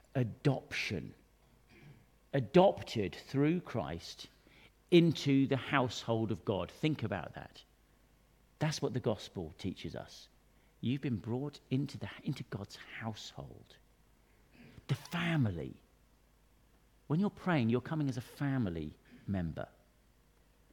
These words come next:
You've been brought into a unique relationship. The relationship, you've been brought into the relationship that Jesus Christ himself has with his Father.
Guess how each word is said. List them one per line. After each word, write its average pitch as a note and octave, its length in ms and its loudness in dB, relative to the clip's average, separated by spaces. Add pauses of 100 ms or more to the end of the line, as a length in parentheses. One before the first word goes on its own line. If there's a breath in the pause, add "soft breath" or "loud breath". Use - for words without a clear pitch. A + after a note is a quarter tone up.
(200)
You've G3+ 120 10
been B3+ 100 6
brought A3+ 300 10
into F#3 260 8
a F#3 40 10
unique G3+ 840 10
relationship. C#3 840 6 (240 loud breath)
The E3+ 100 6
relationship, F#3+ 680 6 (140 loud breath)
you've F#3+ 100 8
been G#3+ 140 10
brought B3 380 6 (100)
into A#3 420 8
the D3 100 10
relationship E3 840 8
that - 220 4
Jesus F#3 460 0
Christ - 640 -2
himself - 680 2
has D#3 340 2
with G3 240 4
his E3 220 -2
Father. F3+ 500 0